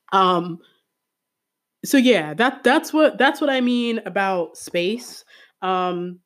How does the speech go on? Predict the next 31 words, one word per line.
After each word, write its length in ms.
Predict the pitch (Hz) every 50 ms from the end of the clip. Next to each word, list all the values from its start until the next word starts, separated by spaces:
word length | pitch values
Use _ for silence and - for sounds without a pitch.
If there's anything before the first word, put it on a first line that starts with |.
| _ _ _ _ _ _ _ _
just 200 | - 262 262 269
be 180 | - 240 262 269
aware. 640 | 262 247 202 202 220 233 190 151 151 147 143 143 - _ _ _ _ _ _ _ _ _ _ _ _ _ _ _ _ _ _ _ _ _ _ _ _ _ _ _ _ _ _ _ _ _ _ _ -
Be 200 | 156 208 214 226
aware 500 | 233 226 214 208 208 208 208 202 196 202 -
of 240 | 180 185 180 175 160
them 580 | 180 180 190 196 202 214 233 254 285 294 - _ _ _ _ _ _ _ _ _ _ _ _ _ _ _ _ _ -
and 180 | 185 190 190 190
that 220 | 190 196 180 -
you 640 | 180 175 202 220 240 254 269 277 277 277 285 285 285
have 500 | 247 240 240 233 226 226 226 208 202 - - _ _ _ - 160
been 400 | 151 208 214 220 220 220 214 214
invited 560 | 190 180 185 190 175 175 180 202 214 220 185
into 220 | 165 175 175 - 160
somebody's 540 | - - 196 190 185 175 175 180 175 170 -
temple. 580 | - - 196 170 160 156 156 135 - - - - - - - -
Think 220 | - 349 403 381 370
about 280 | 269 302 302 277 277
it 100 | 262 208
like 260 | 208 214 208 202 202 -
that. 280 | 160 147 - - -
That's 240 | 185 208 233 247 240
what 120 | 226 202
I 120 | 190 185 185
would 140 | 175 175 160
like. 180 | 160 160 151
That's, 220 | 160 196 208 - - 180
that's 260 | 175 185 190 190 -
what 80 | - 175
I'll 140 | 170 160 156
say. 360 | - - 143 139 127 139 147